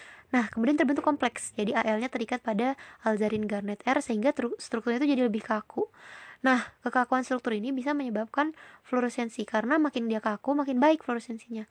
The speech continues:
Kalau struktur senyawanya kaku, relaksasi vibrasinya itu akan mengecil. Jadi dia, eh, akan tidak, akan sulit bervibrasi, maka, eh, hasil kuantumnya bisa menjadi lebih besar.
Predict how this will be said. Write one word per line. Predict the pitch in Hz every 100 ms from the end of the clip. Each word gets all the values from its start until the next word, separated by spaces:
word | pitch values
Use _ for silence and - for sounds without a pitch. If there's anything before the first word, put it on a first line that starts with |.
| - - -
Kalau | 262 320
struktur | - - - 226
senyawanya | - 226 214 214
kaku, | 277 302 - 240 294 - -
relaksasi | 262 262 262 262 247 262
vibrasinya | 277 240 254 285 302
itu |
akan | 370 320 311 302
mengecil. | 320 - 294 240
Jadi | 240
dia, | 240 311 - - - _ 233
eh, | 233 - _ _ _ -
akan | - 226 - 240 240 240 240
tidak, | 247 214 220 - -
akan | 247 254
sulit | 247 262
bervibrasi, | 247 247 247 233 262 - 214
maka, | 214 277 320 - - - - - 233
eh, | 220 214 208
hasil | 226
kuantumnya | 220 220 220 262
bisa | 240 226
menjadi | 208 226
lebih | 214 202
besar. | 202 - 208